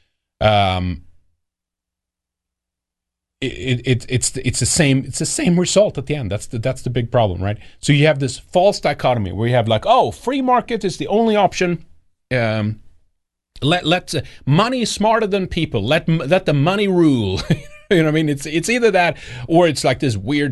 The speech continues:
technocratic type of collective socialist Marxism that's, like, ironically pushed by, like, a World Economic Forum. No, fuck that shit. It's, it's a false dichotomy. Uh, we need a third way, something, n-, not third way politics like that, but, uh, uh, something beyond those,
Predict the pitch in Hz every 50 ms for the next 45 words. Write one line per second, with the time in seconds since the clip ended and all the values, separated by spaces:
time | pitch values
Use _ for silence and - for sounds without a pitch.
0 | 120 - - 165 143 - - 135 117 - - 143 127 123 117 110 - - 135 110
1 | - - 104 95 - - - 123 123 127 123 - - 120 98 98 - - - 127
2 | 110 101 - - 107 104 104 101 - - 95 98 104 98 - - 107 87 76 85
3 | 82 80 85 87 82 - - 92 82 78 - - - - - _ _ - - -
4 | - - _ - 117 127 131 127 117 104 90 113 92 76 - 131 107 - - -
5 | - 65 69 - - - 104 95 101 95 92 85 - 98 87 87 92 85 82 80
6 | 82 90 82 80 76 73 - 78 73 71 71 - - - - _ _ _ _ _
7 | - 202 247 208 104 80 - - 185 208 - - 156 110 - - 101 80 - -
8 | - 113 120 - - 82 - - - - - 160 160 151 - 160 139 - - 131
9 | 113 107 85 71 69 - - - - _ _ _ _ - 101 95 95 92 - 95
10 | 123 139 151 156 147 139 127 120 - - - - 214 214 202 196 180 160 - -
11 | - 110 110 90 82 82 - - 123 107 - 117 120 120 90 117 123 117 117 120
12 | 117 - - - 123 110 95 92 98 90 78 - 98 98 82 92 85 78 90 82
13 | 80 95 90 80 78 90 80 78 - 101 95 90 78 - 95 92 76 - - 135
14 | 113 - 120 101 95 92 120 120 131 131 131 127 120 101 90 117 110 104 95 -
15 | -